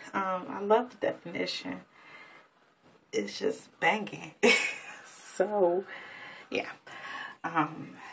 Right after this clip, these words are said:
let's see, let's see. Uh, and the curls are just awesome. It's a, it's not actual curl, actually. It's a more of a wave, but I love it. So, um,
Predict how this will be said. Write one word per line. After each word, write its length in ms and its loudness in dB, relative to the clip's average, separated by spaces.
let's 120 -20
see, 160 -20
let's 120 -18
see. 80 -8
Uh, 260 -4
and 200 -10
the 60 -12
curls 380 -2
are 100 -6
just 360 -2
awesome. 640 0
It's 220 -2
a, 240 2
it's 140 8
not 140 12
actual 280 8
curl, 300 6
actually. 380 -2
It's 160 0
a 80 8
more 240 8
of 80 2
a 60 2
wave, 600 -4
but 320 6
I 80 12
love 280 10
it. 180 -2
So, 540 12
um, 360 0